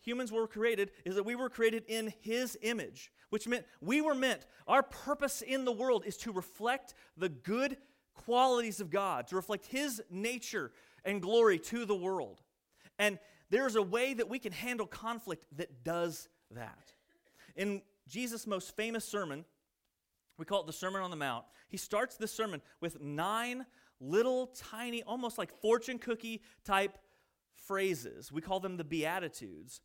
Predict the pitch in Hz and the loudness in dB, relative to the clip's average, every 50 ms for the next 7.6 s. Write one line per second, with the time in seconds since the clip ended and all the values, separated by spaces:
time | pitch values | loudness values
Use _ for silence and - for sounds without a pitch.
0 | _ _ _ - - - - 147 170 185 180 190 196 196 190 180 - - 180 202 | _ _ _ -20 -20 -10 -4 -2 0 0 2 2 4 4 4 2 2 0 0 0
1 | 226 254 277 262 - 254 220 202 165 - - - 214 240 220 185 170 156 - - | 2 2 0 0 -2 -2 -4 -4 -4 -4 -2 0 0 2 2 -2 -6 -8 -10 -18
2 | _ _ - 226 277 285 - 262 294 269 - - - - 240 254 254 - - - | _ _ -4 -4 -4 -2 -2 -2 -2 -2 -2 -6 -6 -4 -4 -2 -4 -4 -8 -8
3 | - 151 151 165 165 - _ _ _ _ - - - 226 208 190 208 233 240 185 | -8 -8 -8 -10 -12 -14 _ _ _ _ -12 -6 -2 -2 -2 2 4 4 4 4
4 | 113 80 - - - - - - - 160 - 233 277 277 294 277 262 254 254 254 | 2 -4 -10 -16 -20 -20 -16 -12 -10 -6 -4 0 4 4 4 4 4 0 -2 0
5 | 262 262 240 254 254 226 214 202 - - 247 247 208 135 127 160 190 220 247 240 | 0 0 2 2 2 2 2 2 2 2 0 0 0 -2 -2 0 2 4 2 2
6 | 202 196 220 233 233 226 208 160 156 160 - 190 165 131 139 226 254 240 240 247 | 0 -2 0 4 4 6 6 6 4 2 0 -4 -6 -2 -2 -2 0 2 4 6
7 | 247 254 247 190 240 254 233 190 165 156 - | 6 6 4 4 2 4 4 6 4 4 2